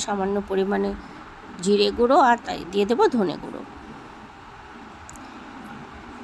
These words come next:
মশলা যেহেতু দুবার ব্যবহার হবে, সেই জন্য প্রথমে হাফ দিয়ে দিলাম, তারপর হাফ আমি রান্নার সময় আবার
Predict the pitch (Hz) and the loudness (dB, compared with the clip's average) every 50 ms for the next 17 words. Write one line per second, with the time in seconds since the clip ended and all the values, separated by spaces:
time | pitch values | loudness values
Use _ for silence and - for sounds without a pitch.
0 | - - - - - - - - - 226 240 247 247 - 302 311 302 277 294 294 | -16 -18 -18 -18 -18 -18 -16 -4 6 8 8 8 8 6 4 4 6 6 4 2
1 | 285 302 285 240 254 233 233 262 269 247 247 226 214 208 226 208 214 220 220 214 | 2 0 2 2 2 4 6 6 6 6 6 4 4 2 0 0 0 -2 0 0
2 | 262 285 - - 220 208 202 233 233 240 240 233 226 220 220 - 233 233 233 233 | 0 0 2 0 0 0 2 0 0 0 0 2 2 2 2 0 -2 -2 -2 -2
3 | - - 214 208 208 196 220 226 220 233 254 277 403 466 440 - 233 202 - - | 0 0 -2 -2 0 0 0 0 0 2 2 2 2 2 4 4 2 2 2 0
4 | 220 220 214 - 208 196 196 - 214 226 269 349 359 254 220 208 202 208 208 - | -2 -2 0 2 2 2 2 2 2 2 4 4 6 4 4 4 2 0 0 -2
5 | - 220 233 247 - - - 196 214 240 | -2 -2 -2 -2 -2 -2 -2 2 2 2